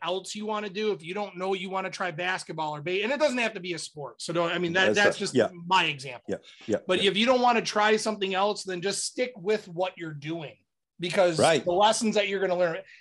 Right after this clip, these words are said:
Speaker 1: and it's, and it's amazing because over time they develop the passion for it, right? So
Speaker 2: Yeah.
Speaker 1: now, you know, those, where, where, you know, two, three years ago, we were, we were arguing about going to practice two days a week.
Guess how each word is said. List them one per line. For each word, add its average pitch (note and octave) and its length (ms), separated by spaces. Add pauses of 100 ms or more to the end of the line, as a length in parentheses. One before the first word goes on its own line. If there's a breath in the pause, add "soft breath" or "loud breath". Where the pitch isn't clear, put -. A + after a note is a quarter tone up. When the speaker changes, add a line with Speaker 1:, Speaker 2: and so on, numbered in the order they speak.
(120)
Speaker 1:
and G#3 120
it's, - 220
and G#3 140
it's G3 160
amazing A3+ 480
because F3 280
over A#3+ 320
time F3+ 680 (360)
they A#3 200
develop F#3+ 680
the D3 120
passion A#2+ 600
for G#2 200
it, - 60 (200)
right? G3 320
So F3+ 240
Speaker 2:
Yeah. - 140 (200)
Speaker 1:
now, G#3+ 560
you G3 140
know, G3+ 140
those, G#3 340 (280)
where, G3 260
where, F#3 440
you F#3 100
know, D3+ 240 (100)
two, C4 280
three A3 240
years A3 300
ago, F#3+ 260
we F#3 160
were, E3 340
we F#3 160
were E3+ 380 (100)
arguing G#3+ 560
about D#3+ 300
going F3 340
to E3 80
practice D#3 520
two E3+ 180
days C#3+ 260
a C3+ 60
week. B2 260